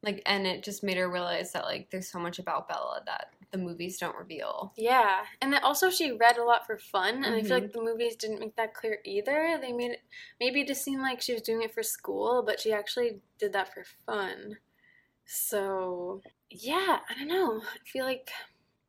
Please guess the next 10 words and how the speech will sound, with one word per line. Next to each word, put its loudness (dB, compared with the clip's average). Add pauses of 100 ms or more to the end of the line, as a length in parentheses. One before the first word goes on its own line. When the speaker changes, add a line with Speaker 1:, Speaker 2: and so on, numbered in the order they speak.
(180)
Speaker 2:
some -6
missed -4
opportunities 0
there. -4 (340)
Speaker 1:
Maybe -2
this -6 (260)
episode -6
should -10
be -6
titled -6